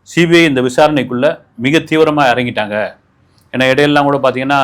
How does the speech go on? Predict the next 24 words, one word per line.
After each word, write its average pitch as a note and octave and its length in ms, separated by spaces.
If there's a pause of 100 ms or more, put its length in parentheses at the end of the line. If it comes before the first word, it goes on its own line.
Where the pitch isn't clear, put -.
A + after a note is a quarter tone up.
(280)
சி C#3+ 140
பி C#3+ 80
ஐ C3+ 120
வந்து C3+ 220
அந்த B2 160
பொறுப்பு C#3+ 240
ஏத்துக்கிட்டு C3 340 (520)
கரூர் D3+ 300
வந்த C3+ 200
பிறகு C#3+ 200 (160)
தீபாவளி D3+ 420
கொண்டாடுறதுக்கு A#2+ 440
கிளம்பிட்டாங்கன்ற A2+ 600
மாதிரியான A#2+ 260
விமர்சனம்லாம் A#2 440
இருந்தது. A2 260 (840)
இப்போ - 140 (140)
ஃபுல் E3+ 240 (380)
ஸ்விங்கில் C#3 380
வந்து A#2 180
இந்த G#2+ 180
விசாரணையை A2+ 380
எடுத்தாச்சு. G#2+ 420 (580)
குறிப்பா D3 280